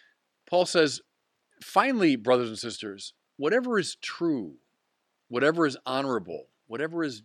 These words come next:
just, whatever is pure, whatever is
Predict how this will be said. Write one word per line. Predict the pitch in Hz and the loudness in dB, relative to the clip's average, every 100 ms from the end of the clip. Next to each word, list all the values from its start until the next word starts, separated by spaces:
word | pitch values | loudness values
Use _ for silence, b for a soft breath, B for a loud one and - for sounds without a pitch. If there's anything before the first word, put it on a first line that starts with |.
| _ | _
just, | - 135 104 82 - - - _ _ _ - | -6 -4 -4 -8 -12 -12 -14 _ _ _ -6
whatever | 143 180 190 | -2 0 0
is | 151 - | -2 -4
pure, | - - 180 135 101 | -14 -6 -2 -2 -2
whatever | 107 147 165 147 | -2 -2 0 -2
is | 123 | -4